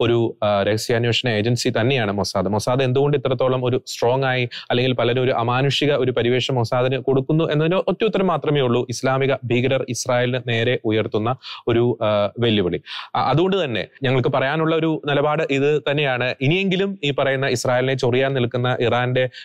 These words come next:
പിന്തുണയോടെ അല്ലെങ്കിൽ, ആ, ഇറാൻ, ആ, ഇറാൻ ഗോഡ്ഫാദറായി പ്രവർത്തിക്കുന്ന തീവ്രവാദ സംഘടനകൾ, ഹിസ്ബുള്ള ആയിക്കോട്ടെ, ഹമാസ് ആയിക്കോട്ടെ, ഹൂതികളായിക്കോട്ടെ, അങ്ങനെ പല തീവ്രവാദ സംഘടനകളും പല പേരുകളിലും, ആ, ഇസ്ലാമിക് സ്റ്റേറ്റ് പോലുള്ള തീവ്രവാദ സംഘടനകളും പ്രവർത്തിക്കുന്നുണ്ട്. ഇനിയെങ്കിലും ഇസ്രായേലിനെ വെറുതെ വിടൂ.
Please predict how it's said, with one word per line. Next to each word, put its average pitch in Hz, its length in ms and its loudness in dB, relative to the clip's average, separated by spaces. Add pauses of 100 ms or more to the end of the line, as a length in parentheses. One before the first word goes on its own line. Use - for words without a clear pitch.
(120)
പിന്തുണയോടെ 123 480 2
അല്ലെങ്കിൽ, 120 440 0 (260)
ആ, - 20 0 (200)
ഇറാൻ, 127 380 0 (120)
ആ, 120 40 0 (140)
ഇറാൻ 127 280 0
ഗോഡ്ഫാദറായി 127 600 0
പ്രവർത്തിക്കുന്ന 120 640 0
തീവ്രവാദ 117 420 2
സംഘടനകൾ, 107 420 0
ഹിസ്ബുള്ള 117 360 0
ആയിക്കോട്ടെ, 110 400 0
ഹമാസ് 107 380 -2
ആയിക്കോട്ടെ, 107 540 0
ഹൂതികളായിക്കോട്ടെ, 107 800 0 (160)
അങ്ങനെ 127 200 0
പല 139 320 0 (100)
തീവ്രവാദ 147 280 2
സംഘടനകളും 147 480 0
പല 147 160 2
പേരുകളിലും, 147 580 0
ആ, 123 120 0
ഇസ്ലാമിക് 123 400 -2
സ്റ്റേറ്റ് 131 240 0
പോലുള്ള 127 200 2
തീവ്രവാദ 127 340 0
സംഘടനകളും 139 460 0
പ്രവർത്തിക്കുന്നുണ്ട്. 156 540 2
ഇനിയെങ്കിലും 196 420 0
ഇസ്രായേലിനെ 151 640 0 (220)
വെറുതെ 139 340 2
വിടൂ. 95 260 -2